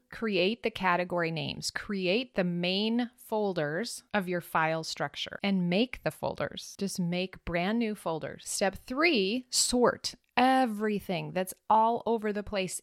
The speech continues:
into those five categories. And then step four, go back into each folder and purge, and you can make subcategories. Okay, I hope that that was <laughs> helpful. I hope that it sounds easy. So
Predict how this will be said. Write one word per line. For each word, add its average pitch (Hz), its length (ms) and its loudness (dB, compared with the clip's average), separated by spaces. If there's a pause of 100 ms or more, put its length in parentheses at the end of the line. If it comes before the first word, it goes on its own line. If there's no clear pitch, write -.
into 220 400 0
those 175 260 0
five 156 280 0
categories. 220 640 -2
And 208 160 4
then 185 160 2
step - 400 0
four, 202 600 2 (200)
go 180 180 4
back 185 720 0
into 208 440 0
each - 280 -6
folder 208 600 -2
and 208 260 -2
purge, 240 720 0
and 196 120 -2
you 185 60 -2
can 190 160 -2
make 175 180 -2
subcategories. - 1040 -6
Okay, 175 580 2
I 220 160 8
hope 220 520 0 (140)
that 214 180 0
that 190 180 8
was 208 140 2
<laughs> 190 140 2
helpful. 190 380 6
I 214 160 6
hope 220 400 6
that 226 160 8
it 233 160 6
sounds 220 360 6
easy. 214 300 4
So 202 360 6